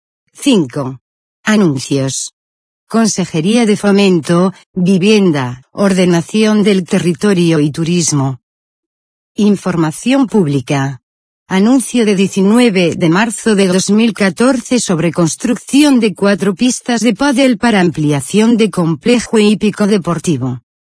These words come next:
Situación, parcela ochenta y uno del polígono doscientos noventa y cuatro. Promotor, Amaso, S L, en Badajoz. Información pública.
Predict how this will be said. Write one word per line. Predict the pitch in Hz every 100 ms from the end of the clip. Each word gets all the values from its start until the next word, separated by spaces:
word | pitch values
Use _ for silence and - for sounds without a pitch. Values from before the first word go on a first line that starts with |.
| _
Situación, | - - 160 165 156 - 240 262 - _ _
parcela | 190 185 - 240 240 160
ochenta | 139 180 175 208
y | 202 190
uno | 220 226
del | 214 202
polígono | - 180 233 202 240 214
doscientos | 175 190 - 214 170 180 170
noventa | 190 185 185 208
y | 196
cuatro. | 214 170 135 131 135 - _ _ _ _
Promotor, | - 196 180 170 202 247 269 _ -
Amaso, | 190 196 240 - 185 160 147 _ _ -
S | 208 202 247 240
L, | - 190 165 170 170 - _
en | - 196 180
Badajoz. | 165 147 143 220 220 - _ _ _ _ _ _ _ _ _
Información | 208 208 - 180 170 156 - 247 269
pública. | 208 202 143 135 - 139 135